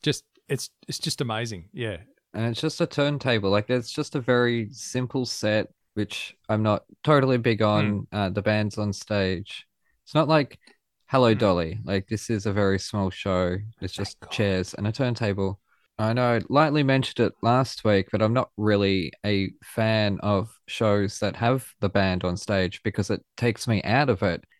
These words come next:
Speaker 2: especially when the drummer is hot and I can't stop looking.
Speaker 1: <laughs> I didn't know hot drummers were a thing.
Speaker 2: Oh, hell yes.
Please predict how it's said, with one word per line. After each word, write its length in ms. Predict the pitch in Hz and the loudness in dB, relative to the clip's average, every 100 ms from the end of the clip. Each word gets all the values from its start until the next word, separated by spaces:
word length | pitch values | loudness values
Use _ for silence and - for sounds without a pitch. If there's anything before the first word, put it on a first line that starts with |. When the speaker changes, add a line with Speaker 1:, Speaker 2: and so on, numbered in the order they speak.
| _ | _
Speaker 2:
especially 440 | 110 - 107 - 95 | -6 -4 -4 -4 -4
when 120 | 90 | -4
the 80 | 92 | -2
drummer 380 | 156 156 131 | 0 2 0
is 140 | 101 - | 0 -2
hot 320 | 98 90 - - _ - | -2 -2 -2 -10 _ -6
and 140 | 92 | -2
I 100 | 90 | -2
can't 400 | 90 95 92 - _ | -4 -2 -4 -6 _
stop 360 | - - 104 - | -18 -4 -4 0
looking. 540 | 170 - 117 95 95 92 - | 0 2 2 2 -2 -6 -14
Speaker 1:
<laughs> 120 | - | -4
I 100 | 220 | -4
didn't 200 | 262 247 | -2 -2
know 160 | 214 | 0
hot 180 | 135 180 | 0 -2
drummers 380 | 151 156 147 - | -2 -2 -4 -4
were 100 | 139 | -4
a 60 | 113 | -4
thing. 320 | - 139 78 | -6 -6 0
Speaker 2:
Oh, 300 | 151 175 175 | 4 6 6
hell 340 | 131 180 196 | 4 0 2
yes. 680 | 175 123 110 87 - - - | 2 4 6 4 0 -12 -18